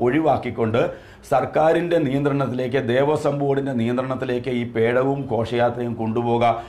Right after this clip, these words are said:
എന്നുള്ള ഒരു വ്യക്തമായിട്ടുള്ള അജണ്ടയായിരുന്നു ഇന്നലെ, ഏ, പ്ലാൻ ചെയ്തിരുന്നത്. പോലീസും സർക്കാരും ദേവസ്വം ബോർഡും, ആ, പ്ലാൻ ചെയ്തിരുന്നത്. എന്നാൽ അതൊക്കെ തന്നെ ഇന്നലെ ആ പൊയ്മുഖങ്ങളൊക്കെ തന്നെ, ആ, ഇന്നലെ വൈകിട്ട് അഞ്ച് മണിക്ക്, ആ, തകർന്നടിഞ്ഞു എന്ന് വേ-, ഏ,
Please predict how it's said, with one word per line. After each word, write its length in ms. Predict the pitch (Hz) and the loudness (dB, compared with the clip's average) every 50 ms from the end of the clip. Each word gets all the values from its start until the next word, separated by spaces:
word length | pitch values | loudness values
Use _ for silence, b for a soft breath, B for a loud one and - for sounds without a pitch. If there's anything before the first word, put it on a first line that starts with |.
| B B B - 127 | B B B -4 -2
എന്നുള്ള 260 | 127 143 147 139 123 120 120 | 0 0 2 2 2 2 2
ഒരു 100 | 117 123 123 120 | 2 0 0 0
വ്യക്തമായിട്ടുള്ള 640 | 120 110 - - - 185 185 170 151 127 120 123 123 - - 104 | -4 -4 -2 0 2 2 4 2 2 0 0 0 0 0 0 0
അജണ്ടയായിരുന്നു 800 | 113 110 131 143 147 147 143 123 113 113 113 120 123 127 131 123 117 - 110 | 0 0 0 0 2 2 2 2 2 2 2 2 2 0 0 -2 -2 -2 -2
ഇന്നലെ, 260 | 110 113 120 120 117 - - - | -2 0 0 0 0 0 0 2
ഏ, 20 | 107 107 104 101 - | 2 2 2 0 0
പ്ലാൻ 200 | 120 113 120 123 120 | 0 2 2 2 0
ചെയ്തിരുന്നത്. 400 | 117 113 110 110 101 110 117 117 117 113 | 0 0 0 0 0 0 -2 -2 -2 -2
പോലീസും 340 | 110 110 113 117 101 127 123 117 120 | -2 -2 -2 -2 -2 -4 -2 0 -2
സർക്കാരും 420 | 104 - - 117 113 113 120 123 107 | -2 0 2 2 2 2 0 -2 -2
ദേവസ്വം 340 | 107 110 113 113 - 113 113 110 | 0 0 0 0 -2 -2 0 0
ബോർഡും, 180 | 107 104 104 104 B B B B B B - | 0 0 -2 -4 B B B B B B -2
ആ, 40 | 120 120 113 113 | 0 0 0 0
പ്ലാൻ 180 | 123 117 120 131 131 117 | 2 0 2 2 2 0
ചെയ്തിരുന്നത്. 480 | 117 113 110 107 101 107 117 117 131 135 - 127 | 2 0 0 -2 -2 -2 -2 -2 -2 -2 -2 0
എന്നാൽ 200 | 131 131 120 127 | 0 2 2 2
അതൊക്കെ 220 | 135 156 139 151 - - | 2 2 0 0 0 0
തന്നെ 180 | 151 151 147 131 B B B B B - 143 | 0 0 0 -2 B B B B B -6 -2
ഇന്നലെ 240 | 151 156 151 151 143 143 | 0 2 4 4 4 4
ആ 20 | 139 139 | 2 2
പൊയ്മുഖങ്ങളൊക്കെ 600 | 139 139 139 151 151 156 156 156 147 131 123 135 117 143 | 0 0 2 2 2 2 2 2 2 2 0 0 0 0
തന്നെ, 160 | 131 135 131 120 - - | 0 0 -2 -2 -2 -2
ആ, 40 | 123 113 127 | -4 -2 0
ഇന്നലെ 180 | 120 131 127 123 113 | -2 -2 0 0 0
വൈകിട്ട് 360 | 120 127 139 151 - - 143 - - 110 | 2 2 2 0 0 0 0 0 2 0
അഞ്ച് 220 | 131 139 147 180 170 147 | 0 0 0 0 0 0
മണിക്ക്, 280 | 135 127 113 98 127 113 - B B B B B - | -2 -4 -2 -2 -2 -2 -2 B B B B B 0
ആ, 20 | 120 120 113 113 113 - 131 | 2 2 2 2 2 2 2
തകർന്നടിഞ്ഞു 640 | 135 151 185 190 185 175 143 143 - 143 151 151 143 131 | 2 4 4 2 2 2 2 0 2 2 2 0 0 0
എന്ന് 140 | 131 135 131 127 | -2 -2 -2 -2
വേ-, 120 | 127 - - | -2 -2 0
ഏ, 20 | 123 | 0